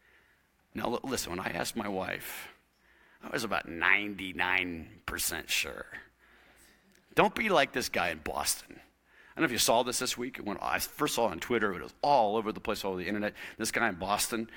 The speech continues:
he proposes underneath the Budweiser sign at the Fenway Park. And guess what she said? "No, don't do that, all right? All right, dudes, learn a lesson from this guy here, all right?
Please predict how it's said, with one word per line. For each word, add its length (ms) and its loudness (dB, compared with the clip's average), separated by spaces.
he 140 -2
proposes 800 2
underneath 480 0
the 100 -8
Budweiser 640 2
sign 380 -2
at 100 -8
the 100 -2
Fenway 500 8
Park. 560 4
And 120 0
guess 180 4
what 100 0
she 140 2
said? 280 -2
"No, 540 6
don't 200 6
do 120 4
that, 180 0
all 100 6
right? 240 8
All 80 2
right, 100 0
dudes, 280 8
learn 160 6
a 60 2
lesson 260 6
from 100 0
this 140 2
guy 220 8
here, 400 4
all 60 2
right? 160 6